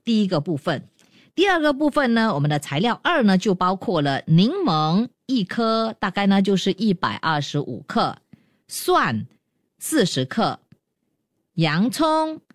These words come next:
两粒或者是一百五十克，香油二十毫升，鱼露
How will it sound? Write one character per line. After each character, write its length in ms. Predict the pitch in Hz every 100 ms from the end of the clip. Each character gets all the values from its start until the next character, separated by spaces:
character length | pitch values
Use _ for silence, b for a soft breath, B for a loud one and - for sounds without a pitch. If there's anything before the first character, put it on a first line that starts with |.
| _ _ _
两 380 | 156 175 135 170
粒 280 | 311 202 - _ _ _ _ _ _
或 160 | - 208
者 140 | 143
是 280 | - 185 -
一 100 | 262
百 300 | 220 139 160 -
五 180 | 117
十 160 | - 160
克， 320 | - 233 - _ _ _ _ _ _ _ _ _ _ _ -
香 400 | - 311 370 320
油 560 | 185 156 160 202 311 _ _ _ _
二 260 | 302 339 220
十 480 | 170 - 127 139 170
毫 260 | - 120 139
升， 480 | - 254 254 247 254 _ _ _ _ _ _ _ _
鱼 260 | 165 185 262
露 400 | 349 415 196 -